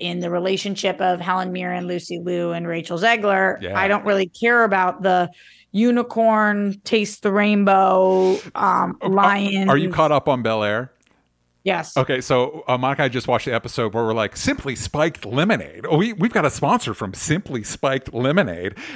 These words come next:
Speaker 2: And watching this movie, when the Skittles came up, it felt like the exact same fucking thing. Like,
Speaker 1: It
Speaker 2: she literally
Speaker 1: really
Speaker 2: says,
Speaker 1: did.
Speaker 2: "Taste the rainbow." <laughs>
Speaker 1: Twice. She says it twice. And then she says, "Taste the rainbow, motherf-," and
Speaker 2: Yeah.
Speaker 1: I was like, What?
Speaker 2: And
Speaker 1: That
Speaker 2: she's the
Speaker 1: was
Speaker 2: young
Speaker 1: so
Speaker 2: one.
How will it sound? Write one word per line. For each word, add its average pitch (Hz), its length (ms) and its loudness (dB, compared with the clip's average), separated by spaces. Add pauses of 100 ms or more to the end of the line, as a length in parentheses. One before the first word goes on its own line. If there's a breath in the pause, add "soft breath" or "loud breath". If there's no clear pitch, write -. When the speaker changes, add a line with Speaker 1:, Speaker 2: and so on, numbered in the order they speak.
(120)
Speaker 2:
And 151 280 2
watching 151 360 2
this 143 160 -6
movie, 135 200 4
when 123 140 0
the 113 60 -6
Skittles 127 320 -8
came 110 200 -6
up, 107 140 -2
it 107 100 -10
felt 131 280 -2
like 117 120 -2
the 135 80 -4
exact 107 480 -2
same 110 220 -6
fucking 104 440 -6
thing. 101 280 -2
Like, 107 140 0
Speaker 1:
It 151 80 4
Speaker 2:
she 151 80 0
literally 160 300 6
Speaker 1:
really 143 100 4
Speaker 2:
says, 202 340 2
Speaker 1:
did. - 80 -6
Speaker 2:
"Taste 135 240 -4
the 123 80 -4
rainbow." 113 640 -4 (140)
<laughs> - 80 -20 (100)
Speaker 1:
Twice. 214 380 2
She 214 160 0
says 214 180 2
it 190 160 -2
twice. 208 500 2 (260)
And 233 100 2
then 240 80 2
she 240 140 0
says, 226 340 2
"Taste 254 260 4
the 254 80 0
rainbow, 247 360 4
motherf-," 220 540 2 (280)
and - 100 -14
Speaker 2:
Yeah. 208 260 4
Speaker 1:
I 196 60 4
was 190 100 2
like, 190 180 -2
What? 185 300 2
Speaker 2:
And 196 80 2
Speaker 1:
That 226 120 0
Speaker 2:
she's 233 160 4
the 269 60 6
Speaker 1:
was 277 140 4
Speaker 2:
young 403 360 6
Speaker 1:
so 330 40 2
Speaker 2:
one. 123 360 2